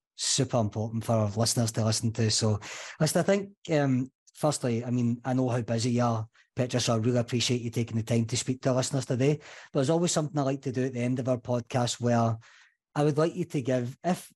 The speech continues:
you were to speak to somebody coming into the H R kind of space industry,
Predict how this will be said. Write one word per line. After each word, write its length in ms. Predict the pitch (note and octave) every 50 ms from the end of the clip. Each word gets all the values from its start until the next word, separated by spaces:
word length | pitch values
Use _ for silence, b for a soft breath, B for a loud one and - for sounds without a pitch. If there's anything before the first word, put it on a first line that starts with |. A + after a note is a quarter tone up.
| _ -
you 160 | D3 D3 C#3
were 120 | C3+ B2+
to 120 | - - C3+
speak 300 | - - - C3+ C3 - -
to 440 | - B2 B2 B2 A#2+ A#2 A2+ A2 - _ _
somebody 360 | - - D3+ C#3 D3 C#3 D3
coming 280 | D3 - C#3 B2+ B2
into 220 | B2+ C3 C3 - C#3+
the 220 | A#2+ A2+ A2 B2+
H 240 | C3+ C#3 - - C#3
R 400 | A#2+ A#2+ A#2+ A#2+ A#2+ A#2 A2+ A2 B B B B B B B B _ -
kind 120 | C#3+ B2
of 60 | A#2+
space 840 | - - - - A#2+ A#2+ B2+ C3 B2+ - - - - - - - - _ _ _ _ _ -
industry, 720 | C3+ B2+ B2 B2+ C3 - - - C#3 B2+ C3 B2+ A#2+